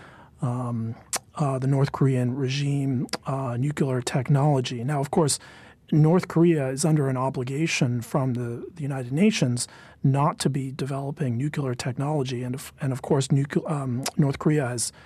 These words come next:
ignored, uh, those rules that have been set by, by the United Nations. Um, but whether the United States could just sort of go in with its military and, and, and bomb North Korea just to get it to comply with those obligations, I think is, is very much an open question.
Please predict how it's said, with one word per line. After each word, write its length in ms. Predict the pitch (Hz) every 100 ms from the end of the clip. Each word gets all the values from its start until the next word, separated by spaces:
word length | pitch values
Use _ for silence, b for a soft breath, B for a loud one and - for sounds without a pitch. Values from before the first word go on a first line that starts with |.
| B B B
ignored, 720 | 143 143 143 160 165 143 127 -
uh, 300 | 151 139 131
those 260 | 131 139 139
rules 420 | 143 165 139 131
that 100 | 131
have 120 | 127
been 140 | 123 120
set 360 | - 127 -
by, 400 | 123 117 117 202 -
by 120 | 131
the 100 | 127
United 360 | 123 123 120 127
Nations. 640 | 156 160 - 107 110 - B B B B
Um, 280 | 131 127 127
but 100 | 131
whether 280 | 151 175 147
the 80 | 147
United 280 | 135 131
States 360 | - - 135 131
could 160 | - 120
just 160 | 127
sort 100 | 131
of 80 | 120
go 220 | 139 139
in 140 | 135 123
with 160 | 127
its 160 | 120 -
military 640 | 131 139 139 143 127 120
and, 180 | 110 113
and, 240 | 370 131 -
and 180 | 139 123
bomb 260 | 135 147
North 240 | 135 123 -
Korea 400 | - 135 127 113 B B -
just 220 | 139 -
to 40 |
get 160 | 131 123
it 80 | -
to 100 | -
comply 520 | 185 123 - 135 131
with 180 | 127 120
those 200 | 127 120
obligations, 720 | 120 123 113 120 131 - 120
I 60 | 123
think 200 | - 123
is, 320 | 110 - -
is 140 | 117 113
very 180 | 143 113
much 200 | 107 -
an 80 |
open 220 | 117 101 110
question. 540 | - 113 - 104